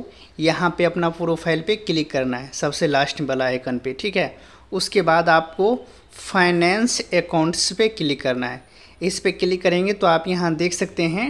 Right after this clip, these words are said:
बैंक अकाउंट, ठीक है। तो यहाँ पे आपको क्लिक करना है। यहाँ पे क्लिक करेंगे तो आप यहाँ देख सकते हैं कि मेरा बैंक अकाउंट ऐड है। तो मैं दूसरा बैंक अकाउंट ऐड करना चाहता हूँ, तो आपको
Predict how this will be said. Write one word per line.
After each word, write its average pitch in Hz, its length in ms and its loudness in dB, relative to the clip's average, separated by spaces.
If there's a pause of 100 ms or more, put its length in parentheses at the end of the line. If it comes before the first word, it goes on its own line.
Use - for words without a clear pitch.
(500)
बैंक 208 520 4
अकाउंट, 127 480 0 (180)
ठीक - 180 -2
है। 139 200 -8 (140)
तो 160 60 -2
यहाँ 165 360 0
पे 180 80 2
आपको 147 360 2
क्लिक 156 320 0
करना 127 300 0
है। 135 200 -12 (800)
यहाँ 170 320 2
पे 240 80 0
क्लिक 196 300 0
करेंगे 185 320 2
तो 202 120 2
आप 175 200 4
यहाँ 190 280 0
देख 175 200 0
सकते - 280 -4
हैं 196 120 -2
कि 190 100 -8
मेरा 170 240 4
बैंक 165 320 0
अकाउंट 190 400 -2 (120)
ऐड 156 220 0
है। 123 200 -6
तो 160 140 -6
मैं 170 260 0
दूसरा 170 340 2
बैंक 151 280 0
अकाउंट 170 320 -2
ऐड 139 180 0
करना 143 280 0
चाहता 139 300 -4
हूँ, 135 160 -4
तो 165 140 -2
आपको 165 560 2